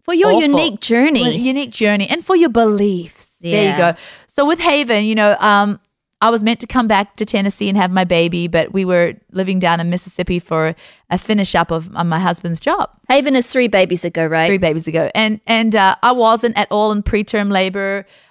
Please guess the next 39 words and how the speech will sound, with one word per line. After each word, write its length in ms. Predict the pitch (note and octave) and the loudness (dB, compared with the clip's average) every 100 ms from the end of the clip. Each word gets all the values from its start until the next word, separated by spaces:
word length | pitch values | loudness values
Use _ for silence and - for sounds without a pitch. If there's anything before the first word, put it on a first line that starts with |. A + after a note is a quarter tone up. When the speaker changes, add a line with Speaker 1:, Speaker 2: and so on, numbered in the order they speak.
| - | -4
Speaker 2:
I 120 | F#3+ | 0
had 180 | F#3 F#3 | 0 0
been 160 | G3 F#3+ | -6 -6
checked 340 | - G3+ F#3+ | -2 -2 0
out 180 | G3+ F#3+ | 0 2
and 100 | F3 | 0
they're 60 | F3+ | 0
like, 180 | F3 E3+ | 0 -2
"You're 80 | B3+ | -4
gonna 180 | A#3 D#3+ | -4 -2
go 160 | D#3 | -4
forty-one 720 | D3+ - G3+ G3 D3 C#3 F#3 E3+ | -4 -6 -6 -4 -8 -6 -6 -4
weeks 260 | F#3 G3 | -6 -8
or 60 | F3 | -10
something. 240 | - E3 | -8 -4
You're 100 | F#3+ | -2
not 140 | G#3 D#3+ | -2 -4
even 220 | D3+ D3+ | -6 -10
slightly 420 | - F3+ F#3 - | -8 -2 -2 -2
dilated." 540 | F3 E3 E3 D#3+ E3 G3 | -2 0 0 0 0 -2
And 120 | C4+ | 0
that's 320 | D4 - - - G3 | -2 -2 -10 -18 -4
big 200 | G#3 G3+ | -4 -2
for 100 | G3+ | -4
me 140 | G#3 | -4
'cause 180 | G#3+ F#3+ | -4 -4
normally 400 | G#3 A#3+ B3+ G3+ | 0 0 0 0
I, 200 | E3 F3+ | 0 -2
I 120 | - G#3 | -2 0
dilate 380 | G3 F3 F3 | 2 2 0
Speaker 1:
Mm-hmm. 40 | F#3 | 0
Speaker 2:
early, 160 | F#3 G#3+ | 0 0
but 200 | G3 - | -4 -4
that 100 | F#3 | -4
doesn't 180 | G3+ F3+ | -4 -6
mean 140 | F3+ D#3+ | -8 -8
I 80 | |
go 180 | D#3 E3+ F3+ | -4 -2 -2
early. 240 | D3 G3 | -4 -8